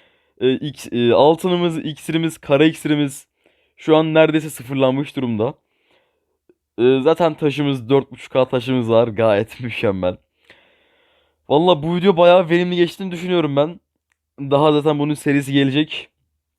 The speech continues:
Yani ikinci bölüme, e, yine bekleyin kesinlikle. İkinci bölümde bayağı bir şey basacağız çünkü bundan daha fazla basacağız. Şimdi şöyle bakalım genel olarak ne basmışız.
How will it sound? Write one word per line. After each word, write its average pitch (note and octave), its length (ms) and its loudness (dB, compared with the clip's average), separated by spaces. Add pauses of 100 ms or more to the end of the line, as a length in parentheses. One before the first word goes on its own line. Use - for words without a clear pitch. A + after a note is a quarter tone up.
(140)
Yani B2 240 0
ikinci D3+ 380 -2
bölüme, C#3+ 440 2 (180)
e, F#2 100 -8 (360)
yine C3+ 360 -2
bekleyin B2+ 400 -2
kesinlikle. B2 680 -6 (760)
İkinci C3+ 320 -2
bölümde C3+ 500 2 (260)
bayağı D3 260 6
bir A#2 40 -8
şey A#2+ 180 -4
basacağız G#2+ 360 -6
çünkü B2+ 220 -10
bundan C3 300 -6
daha B2+ 160 4
fazla B2+ 300 0
basacağız. A#2 500 -4 (3250)
Şimdi F3+ 220 -4
şöyle F3+ 200 2
bakalım F3 320 2
genel D#3+ 160 2
olarak D#3 320 4
ne D3 160 0
basmışız. B2 580 -4